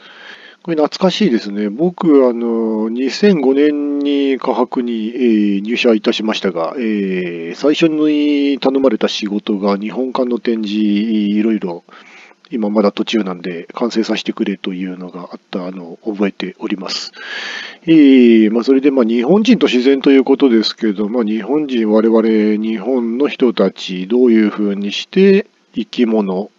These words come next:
自然と、えー、関わってきたのかというようなことが、この、まあ、あの、そんなに広いスペースじゃないですが、えー、このようなコーナーで展開されているというわけでございます。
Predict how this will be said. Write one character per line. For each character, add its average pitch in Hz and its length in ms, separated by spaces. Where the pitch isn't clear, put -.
自 110 280
然 104 280
と、 160 360
え 107 200
ー、 - 20
関 107 320
わ 101 100
っ - 40
て - 180
き - 100
た 123 140
の 101 160
か 160 160
と 185 120
い 156 120
う 143 40
よ 143 80
う 135 40
な 127 160
こ 123 220
と 135 340
が、 156 240
こ - 140
の、 170 80
ま 131 220
あ、 101 40
あ 104 40
の、 107 180
そ 131 140
ん 131 40
な 139 60
に 135 80
広 139 220
い - 20
ス - 120
ペ 120 100
ー - 20
ス 95 120
じ 101 60
ゃ 98 60
な 92 160
い 87 60
で 87 100
す 98 140
が、 87 260
え 95 480
ー、 - 640
こ 120 140
の 120 80
よ 113 60
う - 20
な 107 100
コ 98 160
ー 95 60
ナ 85 120
ー - 40
で 95 100
展 107 240
開 104 160
さ 104 140
れ 95 80
て - 100
い 95 60
る 95 100
と - 100
い 92 100
う 92 60
わ 90 100
け - 160
で 90 160
ご 95 180
ざ 92 200
い 90 140
ま 87 220
す。 - 220